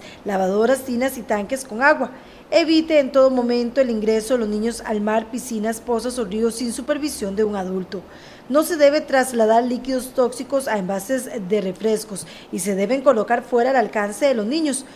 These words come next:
Todo tipo de medicamentos para evitar intoxicaciones por imitación.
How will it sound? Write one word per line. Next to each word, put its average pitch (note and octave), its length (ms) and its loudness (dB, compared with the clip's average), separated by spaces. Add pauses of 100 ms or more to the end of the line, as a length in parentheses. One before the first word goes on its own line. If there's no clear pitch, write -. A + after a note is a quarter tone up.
(240)
Todo F4 200 2
tipo D#4 280 2
de D4 100 8
medicamentos A#3 800 -2
para A3 220 2
evitar G#3+ 280 0
intoxicaciones B3+ 920 -2
por B3+ 260 4 (100)
imitación. G3 720 -4